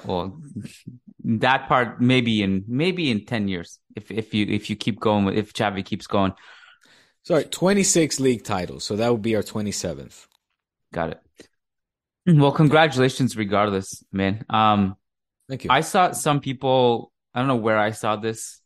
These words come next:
Speaker 1: or where I heard it or read it. I don't know. Idea that Sevilla were, had to, like, you know, we're, we're giving Barcelona some problems or something.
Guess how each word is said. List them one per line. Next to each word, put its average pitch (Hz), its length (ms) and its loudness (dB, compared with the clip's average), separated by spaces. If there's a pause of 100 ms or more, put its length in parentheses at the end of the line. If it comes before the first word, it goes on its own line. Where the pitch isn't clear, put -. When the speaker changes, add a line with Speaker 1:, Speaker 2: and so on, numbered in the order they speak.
(140)
Speaker 1:
or 98 160 -2
where 107 240 2
I 90 80 2
heard 107 320 -2
it 110 160 0
or 92 180 -6
read 101 240 -2
it. 107 100 -2
I 104 120 0
don't 92 140 -2
know. 92 200 -10 (1000)
Idea 104 400 0
that 104 200 0
Sevilla 104 380 2
were, 98 380 0 (760)
had 117 120 0
to, 110 100 -4
like, 104 200 -4 (280)
you 113 100 -4
know, 98 240 -2 (100)
we're, 110 160 -2 (160)
we're 110 120 0
giving 104 260 2
Barcelona 107 460 0
some 95 200 -6
problems 110 640 0
or 101 80 -8
something. 101 500 -6